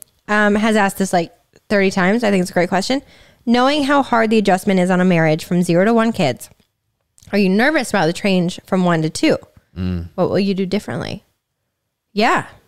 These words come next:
Speaker 1: I think we're just as nervous for the second one as we are for the fir-, as we were for Drew. What do you think?
Speaker 2: Super. Yeah.
Speaker 1: <laughs>
Speaker 2: Pe-, people have given us
Speaker 1: We're not pregnant,
Speaker 2: pe-,
Speaker 1: by the
Speaker 2: people,
Speaker 1: way.
Speaker 2: people either say, "Oh my gosh, the second one was so easy to adjust to," or,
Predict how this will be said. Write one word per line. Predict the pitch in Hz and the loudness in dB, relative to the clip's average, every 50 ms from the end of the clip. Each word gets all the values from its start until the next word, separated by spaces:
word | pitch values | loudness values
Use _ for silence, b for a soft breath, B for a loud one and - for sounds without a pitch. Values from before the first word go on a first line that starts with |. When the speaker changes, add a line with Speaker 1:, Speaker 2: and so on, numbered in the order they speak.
| _ _ | _ _
Speaker 1:
I | - 233 | -2 0
think | 247 262 254 | 0 2 2
we're | 247 254 | 0 0
just | 226 240 226 247 - - | 2 0 0 0 0 -2
as | 233 220 | 0 0
nervous | 233 220 214 214 214 214 - | 2 2 2 2 0 0 -2
for | - 226 | -2 -2
the | 220 214 | -2 0
second | - - 196 196 214 220 | 0 -2 -2 0 0 0
one | 233 262 302 | 2 2 2
as | 302 233 202 - | 0 0 0 0
we | 208 190 | 2 2
are | 185 180 175 185 | 2 2 2 0
for | - - | 0 -2
the | 180 175 | -2 -2
fir-, | 185 - 185 175 - - - - | -2 0 -2 -2 -2 -4 -4 -2
as | 170 185 185 | -2 0 2
we | 202 185 | 2 2
were | 185 180 185 190 202 | 2 4 4 2 2
for | 214 - - 214 | 0 -2 -4 -4
Drew. | 202 - 180 185 196 220 294 339 - b b b b b b b b b _ _ _ _ _ _ _ _ _ _ _ _ _ _ _ _ _ _ _ | -2 0 2 2 4 2 2 0 -4 b b b b b b b b b _ _ _ _ _ _ _ _ _ _ _ _ _ _ _ _ _ _ _
What | - 233 | -10 -8
do | 226 | -6
you | 233 233 | -6 -6
think? | 220 190 - _ _ _ _ _ b b b b b b b b b b b b b b b _ _ _ _ _ | -8 -10 -14 _ _ _ _ _ b b b b b b b b b b b b b b b _ _ _ _ _
Speaker 2:
Super. | - - - 123 104 98 92 92 - - - - | -14 -8 -6 -6 -6 -6 -8 -10 -10 -14 -14 -10
Yeah. | 107 104 95 - | -8 -8 -6 -4
Speaker 1:
<laughs> | - 254 - 349 294 | -4 -4 -2 -2 -2
Speaker 2:
Pe-, | - 156 | -2 -2
people | 143 131 185 185 190 | -2 -2 -2 -2 -2
have | 165 143 | -2 -2
given | 143 156 147 147 | -2 -2 -2 -2
us | 139 - - - - _ _ - | -4 -6 -8 -12 -16 _ _ -4
Speaker 1:
We're | 240 269 | -2 0
not | 285 311 320 262 | 0 0 0 0
pregnant, | - 277 247 214 190 170 | 0 0 0 2 2 2
Speaker 2:
pe-, | 165 | 2
Speaker 1:
by | 175 160 | 2 2
the | 151 - | 2 2
Speaker 2:
people, | 151 151 - | 2 0 0
Speaker 1:
way. | - - | -2 -2
Speaker 2:
people | - 170 160 170 170 | -2 -2 0 0 0
either | 160 151 147 147 135 | 0 0 0 0 -2
say, | 127 - - 135 131 131 | -2 -2 -2 0 0 0
"Oh | 104 139 | 0 0
my | 156 165 | -2 -2
gosh, | 170 180 180 175 156 - - | -2 -2 -2 -2 -4 -6 -8
the | - - 123 131 | -8 -6 -4 -4
second | 131 - 156 156 156 147 | -4 -4 -4 -2 -2 0
one | 147 151 | 0 0
was | 147 139 - | 0 -2 -2
so | - 139 | -2 0
easy | 139 143 147 147 143 131 | 0 0 0 -2 -2 -2
to | - 127 | -2 -2
adjust | 117 113 117 117 - - | -2 -2 -2 -4 -4 -4
to," | 113 110 104 85 | -4 -4 -2 -2
or, | 101 113 117 113 110 107 | 0 0 0 0 -2 -4